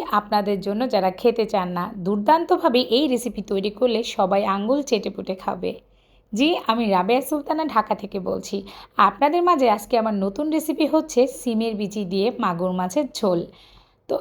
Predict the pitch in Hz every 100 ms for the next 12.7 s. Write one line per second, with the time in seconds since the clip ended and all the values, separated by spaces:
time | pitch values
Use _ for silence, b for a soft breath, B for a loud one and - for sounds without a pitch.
0 | - 294 294 349 359 339 277 285 233 220
1 | 226 220 202 214 247 247 214 190 196 196
2 | 185 185 185 196 196 311 285 214 196 180
3 | 180 196 202 254 B B B B - 190
4 | 202 277 302 302 285 302 302 285 320 277
5 | 208 254 233 - 214 214 208 214 202 196
6 | 196 254 277 320 - B B - 185 190
7 | 302 302 302 277 277 294 302 330 - 208
8 | 208 208 208 202 208 214 277 - 208 185
9 | 185 185 185 185 185 190 190 - - 185
10 | 185 b b b b - 196 - - 202
11 | 202 320 330 330 349 349 349 349 349 330
12 | - 214 196 190 190 -